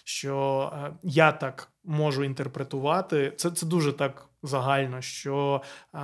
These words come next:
маркетинг в розрізі стартапу — це робота з невідомими.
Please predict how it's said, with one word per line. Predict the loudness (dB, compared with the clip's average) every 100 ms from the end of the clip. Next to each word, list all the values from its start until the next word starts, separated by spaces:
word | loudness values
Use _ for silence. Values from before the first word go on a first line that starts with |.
| -6 -8 -10
маркетинг | 0 2 2 0 -2 -4 -6
в | -10 -2 2 4 4 2 0
розрізі | 4 4 4 0
стартапу — | -2 -4 -2 0 0 -2 -4
це | -4 -2 -2 0
робота | 0 0 0
з | -2
невідомими. | -2 0 4 4 4 -2 -10